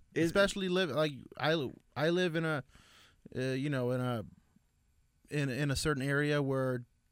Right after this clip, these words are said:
Speaker 2: they, I mean, and the, and I don't know who they is. I don't know, but the powers that be make it very, very difficult to eat well.
Speaker 1: It's true. A-, and it's, it, a lot of it is, you know,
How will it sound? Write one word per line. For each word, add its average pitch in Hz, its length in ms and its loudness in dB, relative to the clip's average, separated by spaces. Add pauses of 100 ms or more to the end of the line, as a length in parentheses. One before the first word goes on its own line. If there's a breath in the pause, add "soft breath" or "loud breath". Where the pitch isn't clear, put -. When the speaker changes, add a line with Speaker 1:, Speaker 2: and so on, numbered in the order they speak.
(480)
Speaker 2:
they, 180 760 4 (140)
I 160 80 0
mean, 180 260 4
and 160 240 2
the, 151 160 2
and 165 160 4
I 170 120 4
don't 285 120 8
know 311 100 8
who 262 100 8
they 277 200 6
is. 196 340 2 (320)
I 170 300 4 (140)
don't 190 300 4
know, 190 240 2
but 135 260 0 (500 soft breath)
the 156 100 0
powers 202 400 6
that 160 200 2
be 165 220 -2
make 147 580 2
it 165 160 0
very, 156 880 2
very 147 560 0 (220)
difficult 139 560 -2 (760)
to - 240 -4
eat 131 180 -4
well. 82 280 -8 (840 soft breath)
Speaker 1:
It's 165 220 2
true. 208 360 0
A-, 147 240 0
and 185 160 4
it's, - 280 -2 (140)
it, - 180 -10 (200)
a 143 60 0
lot 139 260 4
of 175 100 0
it 175 80 2
is, 156 380 0
you 143 100 -2
know, 120 280 -2